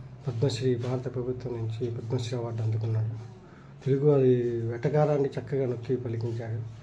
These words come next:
అలాగే మనకి ఆ నలుగురిలో కూడా వడ్డీ వ్యాపారవేత్తగా ఇంకా చాలా పాత్రలు మనకి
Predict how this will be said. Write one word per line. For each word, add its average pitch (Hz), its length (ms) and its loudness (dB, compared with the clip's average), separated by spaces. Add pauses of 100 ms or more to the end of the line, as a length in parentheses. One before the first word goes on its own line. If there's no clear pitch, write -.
(340)
అలాగే 135 340 2 (120)
మనకి 117 320 -4
ఆ 113 140 0
నలుగురిలో 131 420 4
కూడా 123 560 0 (540)
వడ్డీ 135 180 0
వ్యాపారవేత్తగా 131 880 2 (460)
ఇంకా 180 200 6 (100)
చాలా 170 180 4
పాత్రలు 185 400 4
మనకి 143 500 4